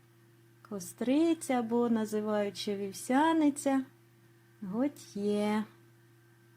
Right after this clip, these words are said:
Ось такі чотири злаки я отримала. Едельвейс. Красунчик.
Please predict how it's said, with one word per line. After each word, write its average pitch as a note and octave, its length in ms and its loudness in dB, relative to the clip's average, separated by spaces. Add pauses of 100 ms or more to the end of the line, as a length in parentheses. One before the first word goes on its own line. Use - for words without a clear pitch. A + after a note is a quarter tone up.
(2000)
Ось A#3+ 240 -6
такі A3 480 -8
чотири A3+ 580 -4
злаки E3+ 640 -8
я F3 220 -4
отримала. F3 680 -6 (2250)
Едельвейс. F#3+ 1400 0 (1600)
Красунчик. F3 1400 -6